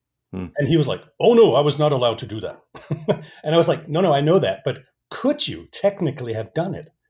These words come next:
Speaker 2: And he said, "Yeah, you know, there were no locks on the systems. We could have done that." And you could, the eyebrows on the American general just went up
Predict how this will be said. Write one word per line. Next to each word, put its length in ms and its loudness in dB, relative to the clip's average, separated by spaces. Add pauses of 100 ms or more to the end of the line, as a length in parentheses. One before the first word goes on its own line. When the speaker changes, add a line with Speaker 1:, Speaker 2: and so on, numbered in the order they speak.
(460)
Speaker 2:
And 140 2
he 100 0
said, 420 -2
"Yeah, 360 -6 (500)
you 100 -10
know, 80 -4
there 140 4
were 80 2
no 140 2
locks 360 0
on 100 0
the 80 -4
systems. 480 -6
We 120 -4
could 160 -4
have 120 -4
done 240 -4
that." 200 -8 (840)
And 220 6
you 100 0
could, 300 -2
the 100 -4
eyebrows 600 2
on 140 -8
the 60 -8
American 440 -2
general 400 -4
just 240 -10
went 180 -8
up 300 -8